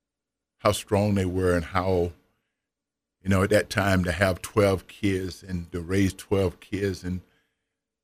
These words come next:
you know, give us all an opportunity to go to college. You know,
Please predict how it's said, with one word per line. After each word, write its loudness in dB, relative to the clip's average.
you -2
know, 0
give 6
us 6
all 0
an 0
opportunity -2
to -10
go 0
to -2
college. -4
You 0
know, -4